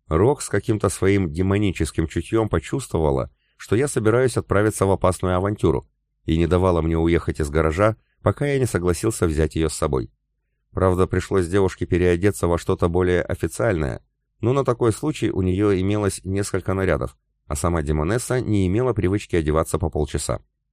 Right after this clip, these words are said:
По дороге действительно могло случиться все, что угодно, так что пренебрегать дополнительной безопасностью я не стал —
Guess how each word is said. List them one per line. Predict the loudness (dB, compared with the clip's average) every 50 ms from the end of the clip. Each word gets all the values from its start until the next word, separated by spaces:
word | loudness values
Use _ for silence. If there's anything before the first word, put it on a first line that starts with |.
| _ _ _ _ _ _ _ _ _ _ _
По | -2 0 2
дороге | 2 2 2 2 0 -2
действительно | -4 -4 -4 -4 -4 -4 0 0 0 2 2 0
могло | 0 0 0 0 0
случиться | 0 -2 -4 -4 -4 -6 -4 -2 -4
все, | -2 -2 -4
что | -6 -4 -2 -2
угодно, | -2 0 0 0 -2 -2 -4 -10 -10 _ _ _ _ _ _ _ -4
так | -2 -2 -2
что | -2 -2 -2
пренебрегать | 0 2 2 2 2 2 2 0 2 2 2 0 0 -2 -4
дополнительной | -2 -2 0 0 0 0 0 -2 -2 -2 0 0 0
безопасностью | 0 0 0 0 0 0 -2 -2 -2 -2 -6 -6 -6 -4 -4
я | -2 -2
не | -2 -4
стал — | -4 -2 -2 -2 -2 -4